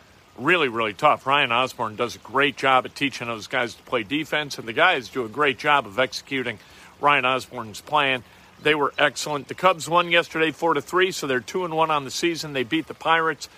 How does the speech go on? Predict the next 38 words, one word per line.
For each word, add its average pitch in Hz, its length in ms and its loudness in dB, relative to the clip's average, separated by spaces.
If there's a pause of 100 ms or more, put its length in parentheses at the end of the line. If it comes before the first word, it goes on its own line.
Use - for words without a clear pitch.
(240)
which 175 240 0
they 135 100 0
should, 165 520 2
at 127 240 -2
least 185 340 -4
two 131 200 -4
out 117 140 2
of 101 80 -12
three, 120 340 -4
which 123 320 -6
they 110 120 -4
did. 107 380 -8 (600)
Uh, 135 320 4
the 135 300 -2
thing 220 260 0
that 160 140 0
made 156 180 2
me 123 100 -6
happy 139 360 0
yesterday 139 440 0
is 113 140 -6
Craig 151 260 -2
Kimbrell 110 540 -8
looked 117 260 -4 (140)
really 135 280 -4
good 101 380 -4 (480)
in 131 140 -4
the 117 80 -6
ninth 107 320 -4
inning. 101 220 -4 (380)
Really 151 300 0
good, 101 400 -8
really 156 300 0
sharp. 143 420 0 (320)
One, 160 240 0
two, 180 180 -8
three, 170 280 -4
ninth 160 480 -2